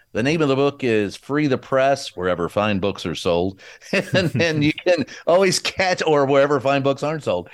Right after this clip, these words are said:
And then you can always catch me a weekly column on the White House, uh,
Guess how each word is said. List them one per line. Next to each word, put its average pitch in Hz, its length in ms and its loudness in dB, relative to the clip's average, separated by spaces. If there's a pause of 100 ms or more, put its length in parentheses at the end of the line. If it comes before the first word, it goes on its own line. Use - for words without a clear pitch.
(160)
And 143 220 -2
then 202 240 2
you 165 80 -6
can 165 160 2
always 151 240 2
catch 151 280 -2
me 131 320 -2
a 131 140 2
weekly 143 320 -2
column 143 380 0
on 127 40 -4
the 123 60 -4
White 123 220 0
House, 117 260 0 (400)
uh, 113 140 -2